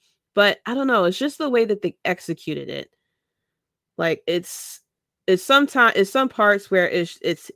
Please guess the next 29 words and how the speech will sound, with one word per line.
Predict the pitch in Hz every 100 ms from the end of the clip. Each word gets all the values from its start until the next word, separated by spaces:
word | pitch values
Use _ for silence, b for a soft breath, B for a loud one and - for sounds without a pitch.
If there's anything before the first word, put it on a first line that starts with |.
| -
it's | 190 -
hitting, | 214 220 240 247 233
and | 175
then | 175
it's | 170
just | 180 - -
some, | 196 190 190 - _ - _ -
it's | 170 -
just | 170 -
some, | - 185 165 156 -
uh, | 160 156
spots | 143 - 175 160 -
where | 165
it's | 156
just | 160 -
like, | 151 143 b b b b b b b _ _ _ -
I | 180
don't | 180
know, | 175 156
like, | 165 160 156
you're | 170
not | 165 175 170 -
interested. | 175 175 180 - 170 151 143 - _ -
It | 185
feels | - 226 240 233
like, | 208 175 - - _ -
it | 196
feels | 202 330 339
like, | 254 151